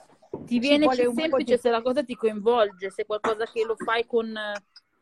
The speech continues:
Speaker 1: con piacere,
Speaker 2: Sì.
Speaker 1: ti viene più facile, no? Ti viene più
Speaker 2: Poi le prime volte si sbaglia, c'è difficoltà, ma poi dopo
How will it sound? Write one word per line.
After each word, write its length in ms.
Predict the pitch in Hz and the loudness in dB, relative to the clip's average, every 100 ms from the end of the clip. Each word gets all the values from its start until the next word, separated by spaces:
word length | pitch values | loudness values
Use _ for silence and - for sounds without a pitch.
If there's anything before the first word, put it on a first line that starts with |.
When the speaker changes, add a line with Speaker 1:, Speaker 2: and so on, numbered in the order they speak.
| _ | _
Speaker 1:
con 140 | - 220 | -2 -2
piacere, 400 | 220 254 - 240 | 0 0 4 4
Speaker 2:
Sì. 60 | 330 | 2
Speaker 1:
ti 60 | 240 | -4
viene 240 | 214 - | -10 -12
più 180 | _ - | _ -2
facile, 600 | 220 208 - - 202 196 190 - - - | 2 2 0 -8 -4 -2 -2 -4 -8 -12
no? 220 | 214 220 | -6 -6
Ti 120 | - | -6
viene 220 | 208 214 | -6 -6
più 120 | 214 233 | -2 2
Speaker 2:
Poi 680 | 226 220 226 226 208 208 202 | 4 4 0 -2 -2 -4 -2
le 180 | 233 - | -2 0
prime 360 | 254 262 269 | 0 2 2
volte 600 | 226 269 302 302 285 247 | 2 2 2 0 0 0
si 280 | 220 - 247 | 0 -4 -6
sbaglia, 920 | 208 190 233 233 226 220 214 240 302 311 _ _ _ _ _ _ - | -8 -4 0 2 0 -2 -2 0 0 -6 _ _ _ _ _ _ -10
c'è 220 | - 233 | -4 -2
difficoltà, 920 | 233 - 247 214 240 226 - 233 240 | -4 -8 -8 -2 -2 -2 -2 2 2
ma 180 | 269 240 - | 2 0 -2
poi 220 | 214 202 | -4 -2
dopo 320 | 208 202 - | 0 -2 -4